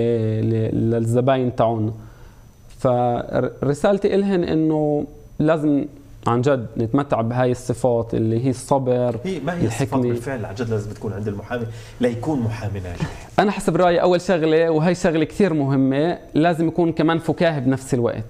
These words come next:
Speaker 1: آه، لأنه
Speaker 2: الابتسامة ترسم دايمًا.
Speaker 1: نعم، ودائمًا نزرع، نزرع ال-، الأمل، ونزرع ال-، ال-، القدرة على إنه، آه، إحنا مش م-،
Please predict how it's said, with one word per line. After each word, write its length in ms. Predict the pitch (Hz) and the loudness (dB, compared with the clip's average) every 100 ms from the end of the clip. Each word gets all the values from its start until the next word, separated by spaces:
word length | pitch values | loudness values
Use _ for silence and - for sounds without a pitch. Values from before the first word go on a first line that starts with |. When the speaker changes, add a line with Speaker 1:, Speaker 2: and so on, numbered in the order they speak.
| - - - - - - | -12 -20 -20 -20 -20 -2
Speaker 1:
آه، 220 | 123 113 - | -2 -2 -2
لأنه 560 | 135 160 196 185 175 160 - - 101 | 2 2 4 2 2 -2 -10 -14 -6
Speaker 2:
الابتسامة 560 | 113 - 113 139 123 | -4 -4 -2 0 0
ترسم 380 | 113 120 - 104 | 0 -2 -2 -2
دايمًا. 260 | 110 101 92 | 0 0 0
Speaker 1:
نعم، 280 | 156 156 127 139 | 2 4 4 2
ودائمًا 480 | 139 196 175 180 165 156 143 139 110 | 4 4 2 2 2 2 2 2 2
نزرع، 800 | 151 - 196 170 170 156 139 - | 2 4 2 4 4 4 2 2
نزرع 540 | 160 170 156 151 120 | 2 2 2 2 2
ال-، 520 | 120 120 117 113 117 | 2 2 2 2 2
الأمل، 520 | 117 - 165 120 107 113 - - - - - - | 0 2 2 2 0 -4 -12 -20 -20 -20 -20 -8
ونزرع 680 | 135 131 156 143 147 139 120 | 0 2 2 2 2 2 2
ال-، 60 | 123 117 117 113 110 110 110 113 - | 2 2 2 0 0 2 0 -2 -2
ال-، 600 | - - 113 57 57 57 - - - - - - | -2 0 0 0 0 -2 -6 -12 -18 -20 -16 -6
القدرة 760 | 117 110 107 110 170 151 156 | -2 0 -2 0 0 2 2
على 400 | 147 127 127 - | 2 2 0 0
إنه، 500 | 127 123 123 120 117 - | 2 2 2 2 0 0
آه، 260 | 151 156 131 - - | 0 2 0 -6 -4
إحنا 400 | 151 151 139 139 | -2 0 2 2
مش 580 | 143 147 160 - - - - - - - | 2 2 0 -4 -12 -14 -18 -20 -20 -6
م-، 80 | - | -2